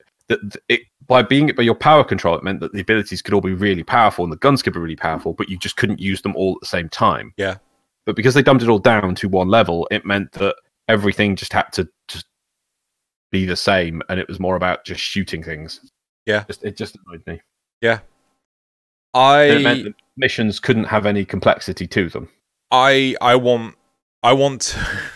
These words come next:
Speaker 2: <laughs> I know that there are plenty of content creators out there that advocate for universal vacuum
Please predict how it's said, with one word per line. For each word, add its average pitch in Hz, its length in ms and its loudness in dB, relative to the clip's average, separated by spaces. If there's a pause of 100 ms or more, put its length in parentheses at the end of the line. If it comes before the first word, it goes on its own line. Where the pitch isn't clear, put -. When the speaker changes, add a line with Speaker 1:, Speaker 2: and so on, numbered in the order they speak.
(100)
Speaker 2:
<laughs> - 500 -20
I 147 140 4
know 156 240 6
that 127 140 2
there 123 120 2
are 120 60 2
plenty 113 380 -4
of 101 80 -4
content 104 360 -6
creators 92 380 -6
out 92 240 -2
there 87 160 -6
that - 160 -6
advocate 90 760 -2
for 87 640 -4 (440)
universal 95 800 -2
vacuum 87 720 -6